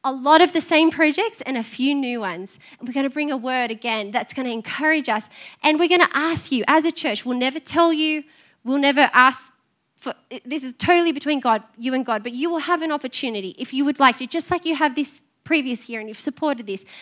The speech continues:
if you want to put in a commitment, a faith, we call it a faith commitment card, and we, we don't look at it.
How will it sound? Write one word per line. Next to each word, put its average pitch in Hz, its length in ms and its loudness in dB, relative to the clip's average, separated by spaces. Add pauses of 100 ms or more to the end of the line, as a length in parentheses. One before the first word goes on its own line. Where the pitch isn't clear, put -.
(260)
if - 160 -10
you 285 160 -2
want 311 240 -2
to 311 240 -4 (340)
put 240 180 0
in 302 120 0
a 269 80 4
commitment, 269 640 -2 (300)
a 247 40 -10
faith, 240 260 -2
we 254 80 -2
call 302 120 4
it 262 80 4
a 240 40 2
faith 302 320 0
commitment 247 440 -4
card, 220 280 0
and 220 220 -8
we, 330 380 0 (160)
we 285 140 -6
don't 247 220 2
look 320 220 0
at 339 100 2
it. 302 200 2